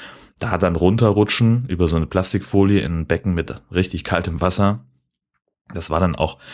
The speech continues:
mit zunehmender Dauer des Wettbewerbs, war das dann auch kein richtiges Wasser mehr, das war mehr so eine Modderpampe, ne? Die sind ja die ganze Zeit da durch, durch die Matsche gelaufen, gekrochen und gerobbt, äh, und dann hat sich das Wasser auch relativ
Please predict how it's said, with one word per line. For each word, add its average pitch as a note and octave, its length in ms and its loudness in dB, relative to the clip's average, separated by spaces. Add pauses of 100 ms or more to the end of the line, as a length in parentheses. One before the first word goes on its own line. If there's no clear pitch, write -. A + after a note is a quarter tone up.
(420)
mit F#2 180 0
zunehmender G2 720 4
Dauer G2 320 4
des D2+ 220 0
Wettbewerbs, D#2 680 0
war F2 80 2
das E2+ 200 2
dann D#2 160 -4
auch - 240 -2
kein E2+ 280 0
richtiges D#2+ 440 -2
Wasser E2 220 2
mehr, F2 140 2
das D2+ 180 0
war D#2 100 2
mehr E2 160 2
so D#2+ 100 -2
eine D#2 100 0
Modderpampe, D#2 720 0
ne? F2 160 4
Die E2 60 2
sind D#2+ 200 -2
ja D#2+ 100 -2
die D2 100 -4
ganze D2+ 260 -6
Zeit D#2 240 -4
da D#2 100 0
durch, D2+ 280 -6 (540)
durch D#2 200 -2
die D2+ 380 -2
Matsche F2 320 0
gelaufen, E2+ 520 2
gekrochen E2+ 560 0
und D2+ 180 -4
gerobbt, D#2 420 0 (560)
äh, D#2+ 200 2
und D#2+ 300 0
dann E2 480 0
hat E2+ 220 -4
sich E2+ 100 0
das - 200 -2
Wasser F2+ 240 2
auch - 140 -2
relativ - 500 -2